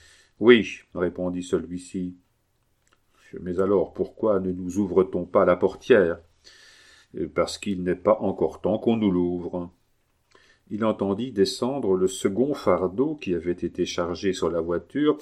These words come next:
et à son frôlement prolongé le long de la capote de la voiture, il se confirma dans l'idée que ce devait être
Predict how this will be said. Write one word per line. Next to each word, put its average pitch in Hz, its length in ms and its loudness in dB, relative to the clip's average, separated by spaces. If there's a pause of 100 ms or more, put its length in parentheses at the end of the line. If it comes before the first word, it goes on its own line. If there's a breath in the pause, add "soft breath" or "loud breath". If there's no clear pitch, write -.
(380 loud breath)
et 123 340 6
à 107 160 2
son 104 320 -2
frôlement 104 640 2
prolongé 98 760 2
le 87 220 0
long 117 240 0
de 90 80 0
la 80 140 0
capote - 540 -4
de 95 120 -6
la 92 120 2
voiture, 120 500 -4
il 104 100 -4
se - 140 0
confirma 92 560 -4
dans 90 180 -2
l'idée 87 420 -4
que 90 120 -2
ce - 160 -8
devait 76 380 -6
être - 320 -2